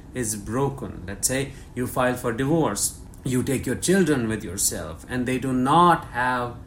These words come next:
the same control they used to have in the past, they lose it. They go crazy. Why? Because this is the biggest form of injury to them, the absolute loss of control. The narcissist is left on their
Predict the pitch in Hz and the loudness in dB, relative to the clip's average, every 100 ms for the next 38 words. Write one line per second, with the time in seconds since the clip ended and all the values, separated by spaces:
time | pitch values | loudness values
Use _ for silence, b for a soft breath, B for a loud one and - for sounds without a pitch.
0 | B B B - 127 170 190 170 143 123 | B B B -4 0 4 6 4 2 -4
1 | 123 123 117 123 117 123 - 123 113 113 | -2 -4 -2 -2 -2 -2 -4 -6 -4 -4
2 | 110 104 - 139 160 - - - - - | -6 -8 -2 2 2 0 -6 -14 -18 -18
3 | - 127 120 113 117 127 110 113 - - | -10 -4 -2 -2 -2 0 0 0 -4 -14
4 | - 107 135 139 147 139 135 131 127 - | -14 -4 0 4 4 2 0 -2 -4 -6
5 | 123 143 143 123 101 87 - - - - | -2 0 0 0 -4 -6 -12 -18 -18 -8
6 | 113 127 139 - B B - 156 156 165 | 2 2 2 -4 B B -8 -4 0 2
7 | 151 147 - - 127 185 190 - - 147 | 2 0 -8 -10 4 6 6 4 -4 2
8 | 151 131 123 117 131 110 143 135 - - | 2 4 0 -2 -4 -2 0 0 -2 -4
9 | 127 123 120 - 135 120 117 113 107 - | -2 -2 -4 -6 -2 -2 -2 -2 -4 -6
10 | B B 123 107 139 98 92 - - - | B B -6 0 0 -2 -8 -14 -16 -4
11 | 131 135 139 - 139 135 135 127 - - | 4 4 4 0 0 -2 0 0 -2 -4
12 | 120 117 - 117 92 - B B B 123 | -4 -4 -4 -4 -6 -10 B B B 0
13 | 147 165 165 156 151 147 - - 143 127 | 4 4 4 0 0 0 -4 -4 -2 0
14 | 127 147 - 131 123 123 | 0 -2 -2 -4 -4 -4